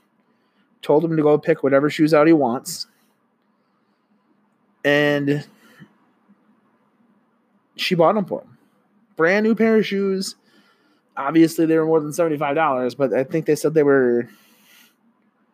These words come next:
the new LeBron shoes, which I don't know a lot about basketball shoes and prices, but I know that's probably more than two hundred dollars.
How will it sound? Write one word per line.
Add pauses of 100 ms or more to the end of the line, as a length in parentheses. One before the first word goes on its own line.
(960)
the
new
LeBron
shoes,
which
I
don't
know
a
lot
about
basketball
shoes
and
prices,
but
I
know
that's
probably
more
than
two
hundred
dollars.